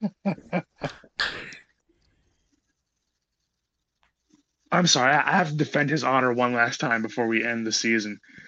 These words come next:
He set the record for, for rushing touchdowns with fifteen rushing touchdowns. I get it, you know, all that stuff. But, like, everybody's like, "Oh, well, he doesn't deserve it. There's an asterisk next to it 'cause it's all tush pushes." I'm like,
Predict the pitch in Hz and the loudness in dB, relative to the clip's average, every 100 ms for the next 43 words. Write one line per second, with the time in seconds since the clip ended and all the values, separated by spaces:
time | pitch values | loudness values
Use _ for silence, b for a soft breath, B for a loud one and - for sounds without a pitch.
0 | b b b b b _ - - 170 175 | b b b b b _ -8 0 4 6
1 | 180 185 170 151 135 139 127 139 131 120 | 6 6 6 4 2 2 2 0 2 0
2 | 117 107 104 98 101 98 104 110 135 127 | -2 -4 -6 -6 -6 -8 -10 -4 -2 0
3 | 135 123 110 120 113 107 98 - 85 - | -2 -2 -2 -4 -6 -6 -6 -8 -10 -12
4 | - 110 123 131 139 113 110 - _ _ | -2 2 2 4 4 4 4 2 _ _
5 | _ - - 113 113 107 107 _ - 117 | _ -20 -4 0 2 2 -2 _ 0 4
6 | 120 117 - 110 107 - _ _ _ _ | 4 4 0 0 0 -4 _ _ _ _
7 | - - - 139 139 131 139 127 135 135 | -16 -8 0 2 4 4 4 2 2 2
8 | 143 131 123 120 - _ - - 156 151 | 2 2 2 -2 -4 _ -8 2 2 2
9 | 135 123 139 123 117 123 123 120 135 - | 0 2 4 4 0 -2 0 2 2 0
10 | 123 123 120 - 117 113 131 127 - 135 | -4 -4 -4 -4 -8 -4 -2 -2 -2 -4
11 | - - - 120 120 | -4 -6 -2 -2 -4